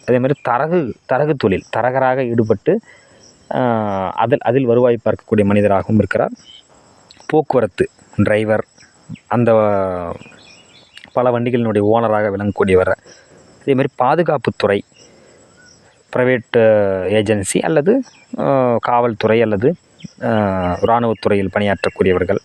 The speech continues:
அல்லது ஒரு வணிகர், பிஸ்னஸ் மேனாக இருக்கிறார். வரித்தண்டலர், அதாவது செவ்வாய் இரக்கமற்றவர் நம்ம சொல்றோம், அடிக்கடி நம்ம பேசிட்டு வரோம் இல்லைங்களா? அப்ப அந்த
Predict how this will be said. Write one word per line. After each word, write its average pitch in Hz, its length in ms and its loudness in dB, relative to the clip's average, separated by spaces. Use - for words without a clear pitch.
அல்லது 139 340 0
ஒரு 110 160 2
வணிகர், 113 380 0
பிஸ்னஸ் - 380 -2
மேனாக 101 560 0
இருக்கிறார். 104 380 -2
வரித்தண்டலர், 113 640 -2
அதாவது 139 240 0
செவ்வாய் 160 680 0
இரக்கமற்றவர் 131 640 -2
நம்ம 120 200 -2
சொல்றோம், 101 200 -2
அடிக்கடி 104 400 0
நம்ம 107 240 0
பேசிட்டு - 400 -4
வரோம் 92 200 0
இல்லைங்களா? 92 200 -2
அப்ப 120 260 -4
அந்த 113 180 0